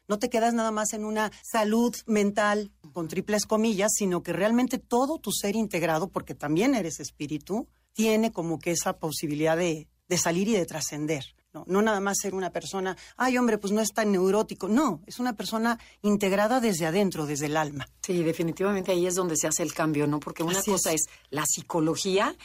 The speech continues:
Speaker 2: que habla el enneagrama, pero también es una herramienta psicoespiritual.
Speaker 1: Absoluto.
Speaker 2: Cuando tocas esta parte espiritual es cuando ya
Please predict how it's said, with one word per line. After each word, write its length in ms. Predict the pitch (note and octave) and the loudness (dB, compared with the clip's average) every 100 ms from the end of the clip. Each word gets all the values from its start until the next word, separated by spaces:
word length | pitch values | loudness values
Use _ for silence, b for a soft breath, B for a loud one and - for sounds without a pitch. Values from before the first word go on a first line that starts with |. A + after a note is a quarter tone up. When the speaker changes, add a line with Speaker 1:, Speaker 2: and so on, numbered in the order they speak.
| B | B
Speaker 2:
que 100 | - | -2
habla 260 | C#3+ E3 G3 | 0 2 2
el 80 | G3 | 4
enneagrama, 460 | F3 E3 E3 F3+ F#3 | 2 2 0 -2 0
pero 140 | D#3+ | 0
también 240 | E3 F3 | 0 0
es 160 | G3+ - | 0 0
una 160 | F#3+ F3 | -2 -2
herramienta 320 | D3+ D3+ E3+ | -4 -4 -2
psicoespiritual. 1080 | - A3+ - F#3 E3 - E3+ D#3+ - E3+ C#3 B | 0 -2 -2 -2 -2 -2 -4 -6 -2 -2 -2 B
Speaker 1:
Absoluto. 240 | - F#3 - | -4 0 2
Speaker 2:
Cuando 200 | F#3 F3+ | 2 0
tocas 340 | B3 A#3+ B3 A#3 | 0 0 0 0
esta 240 | G#3+ G3 | -2 -4
parte 360 | - F#3+ - - | -4 -4 -4 -8
espiritual 640 | - F#3 E3 F3+ F3+ F#3 | -6 -6 -4 0 0 0
es 160 | - F3 - - | -4 -2 -2 -2
cuando 380 | F3+ E3 D#3 | -2 -2 -4
ya 300 | D#3+ G3+ G#3+ | 0 0 0